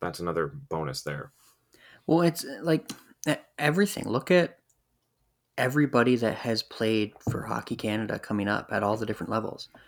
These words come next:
Speaker 2: So you have these mums and dads who are working three or four jobs 'cause their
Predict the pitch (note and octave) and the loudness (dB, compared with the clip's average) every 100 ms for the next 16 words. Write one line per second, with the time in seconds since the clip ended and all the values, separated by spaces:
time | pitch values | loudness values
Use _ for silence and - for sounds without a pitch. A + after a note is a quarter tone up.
0 | - _ _ _ _ _ - - A2+ G#2+ | -20 _ _ _ _ _ -8 2 4 4
1 | B2 B2+ A#2+ A#2+ A2+ A2 G2+ - - - | 2 2 0 2 2 4 2 0 -6 -20
2 | _ - C3+ A2+ A2 A#2 A2 G#2+ G#2 G#2 | _ -10 -2 0 2 0 0 0 0 0
3 | A2 - G2 G2 G2 - G#2 G#2 G2 - | 0 0 2 2 -2 -2 -2 -2 -4 -10
4 | - G#2+ G2+ G2+ G2 G2 G2 G#2+ A#2+ - | -4 0 0 0 -2 -2 -2 -2 -2 -2
5 | - G2 - G2+ G2+ - | -2 -2 -2 -2 -2 -6